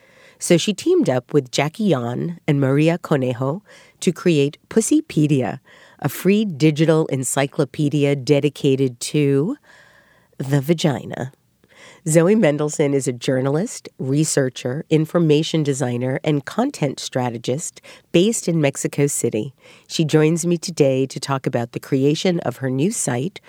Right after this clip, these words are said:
her writing and research, and why, in this day and age, so many of us are still so ignorant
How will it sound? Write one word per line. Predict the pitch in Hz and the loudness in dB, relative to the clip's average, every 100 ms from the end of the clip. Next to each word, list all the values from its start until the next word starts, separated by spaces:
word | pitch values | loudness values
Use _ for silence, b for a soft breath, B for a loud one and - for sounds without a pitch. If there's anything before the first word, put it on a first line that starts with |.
| b b | b b
her | - 143 | -2 0
writing | 131 135 147 180 196 - | 2 0 0 0 -2 0
and | 170 | 0
research, | 123 120 - 135 185 - - B B B | 0 -2 -2 -2 -2 -12 -18 B B B
and | 151 147 | 2 4
why, | 165 196 208 208 | 4 2 -2 0
in | 156 156 | 0 4
this | 247 - | 2 2
day | 185 170 | 0 2
and | 160 | 2
age, | 127 120 120 117 - b b | 2 0 -4 -8 -14 b b
so | - 175 | 0 2
many | 180 151 143 | 4 4 2
of | 123 | 0
us | 123 120 - - b b | -2 -4 -6 -10 b b
are | 135 | -2
still | 135 - - 143 123 | -2 -2 2 2 0
so | - - 196 - | -6 0 0 2
ignorant | 165 151 139 117 117 - | 0 2 0 -2 -6 -14